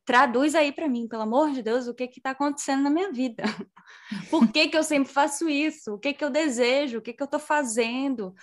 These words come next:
E é uma demanda de tradução. "Me fala sobre isso que eu não consigo traduzir em palavras."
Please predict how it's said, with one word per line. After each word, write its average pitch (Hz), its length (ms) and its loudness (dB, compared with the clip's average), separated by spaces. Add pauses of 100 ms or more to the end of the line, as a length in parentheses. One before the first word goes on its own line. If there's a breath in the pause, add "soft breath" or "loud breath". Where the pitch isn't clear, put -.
(380 loud breath)
E 233 120 6
é 240 80 8
uma 320 160 10
demanda 269 640 10
de 208 140 2
tradução. 185 720 0 (160)
"Me 185 120 0
fala 240 340 6
sobre 233 360 0
isso 233 140 -2
que - 60 -4
eu 233 80 2
não 240 140 0
consigo 247 440 -4
traduzir 220 500 -2
em 202 120 -4
palavras." 165 800 -6